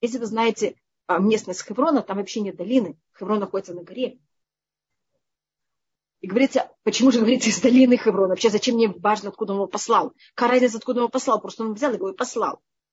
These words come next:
Зачем это подчёркивать, из какого места? А даже каждый раз, когда говорится какое-то место, это у нас что-то имеет в виду, потому что есть места, где не говорится откуда, есть места, когда подчёркивается откуда.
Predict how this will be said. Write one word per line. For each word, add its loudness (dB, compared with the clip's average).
Зачем 0
это 0
подчёркивать, 2
из 0
какого 0
места? 2
А -4
даже 0
каждый 2
раз, -2
когда -4
говорится -6
какое-то -4
место, 0
это 0
у -2
нас 2
что-то -6
имеет -6
в -12
виду, 2
потому -4
что 0
есть 0
места, -4
где -8
не -2
говорится -2
откуда, -8
есть -8
места, -6
когда -6
подчёркивается -4
откуда. -20